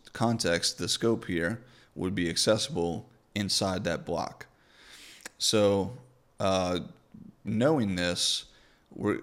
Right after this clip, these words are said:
we're gonna convert our method here from using this def keyword, because as we know now,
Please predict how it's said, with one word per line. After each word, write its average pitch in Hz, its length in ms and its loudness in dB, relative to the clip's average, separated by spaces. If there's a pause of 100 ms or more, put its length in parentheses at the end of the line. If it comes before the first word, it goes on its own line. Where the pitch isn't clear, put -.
(120)
we're 107 140 -4
gonna 107 240 0
convert 110 640 2
our 95 160 0
method 104 380 0
here 107 320 4
from 95 220 -4
using 90 300 0
this 82 180 -2
def 90 360 -2
keyword, 120 720 0
because 113 380 -4 (240)
as - 320 -4
we 85 400 -2 (120)
know 95 220 -2
now, 95 520 0